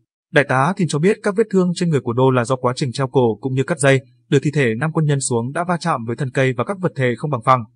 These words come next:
Quá trình trưng cầu pháp y, điều tra, thu thập lời khai nhân chứng, phục dựng hiện trường vụ việc đều có sự tham gia, chứng kiến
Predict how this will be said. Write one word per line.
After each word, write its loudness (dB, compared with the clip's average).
Quá 4
trình -2
trưng -4
cầu 2
pháp -4
y, 0
điều 4
tra, 0
thu 2
thập 0
lời 0
khai -2
nhân -4
chứng, -2
phục 0
dựng 0
hiện -2
trường -2
vụ -2
việc 2
đều 0
có -4
sự -2
tham -4
gia, 2
chứng -2
kiến 0